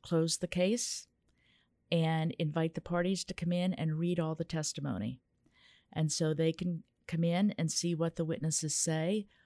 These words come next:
They have a chance to rebut the testimony if they want to, or to add to it, or to even present more t-, witnesses if they think it'll help their case.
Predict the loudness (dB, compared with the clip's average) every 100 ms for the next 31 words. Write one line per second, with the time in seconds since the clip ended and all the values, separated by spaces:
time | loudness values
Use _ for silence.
0 | _ _ 0 2 2 0 -4 -2 -2 -2
1 | -4 -2 -2 0 0 -2 -6 -20 _ -8
2 | -4 -4 -2 0 0 2 0 -2 0 -2
3 | 0 -4 -2 -2 -2 -4 _ -20 -20 _
4 | _ 2 2 2 -2 0 0 0 2 2
5 | 4 0 -4 -16 _ _ 4 4 4 0
6 | 0 -2 -4 0 2 2 2 2 2 0
7 | -4 0 2 4 6 8 6 4 -2 0
8 | 2 2 2 2 2 0 2 2 4 2
9 | 2 -2